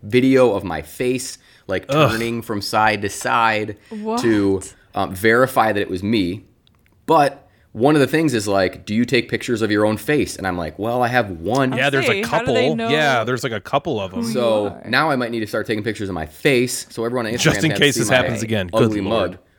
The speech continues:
Speaker 1: But then I, so I send in a picture of my face, and they're like, "We can't verify that it's you because I only have one or two pictures," so I understand that. And I then ha-, I get this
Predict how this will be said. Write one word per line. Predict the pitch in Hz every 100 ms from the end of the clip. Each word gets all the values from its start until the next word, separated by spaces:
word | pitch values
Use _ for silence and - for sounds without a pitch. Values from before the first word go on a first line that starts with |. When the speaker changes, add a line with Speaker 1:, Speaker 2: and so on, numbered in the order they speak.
| _
Speaker 1:
But | 120 98
then | 123 135
I, | 113 113
so | 127
I | 110
send | - 127
in |
a | 117
picture | 123 -
of | 101
my | 92
face, | 135 131 131
and | 98
they're | 92
like, | 90 98
"We | 113
can't | 107 110 98 -
verify | 92 95 95 - 92
that | 87
it's | 82 76
you | 131 131 120
because | 104 101
I | 92
only | 92
have | 90
one | 85 90
or |
two | 82 85
pictures," | 120 - 104 98
so | 87
I | 80
understand | 82 80 80 76
that. | 101 101 - - - _ _ _
And | 104 98 92 87 82 _ _ _ _ _ _ _ _
I | 104
then | 104 113
ha-, | 113 107
I | 104
get | 101 113 107
this | 101 -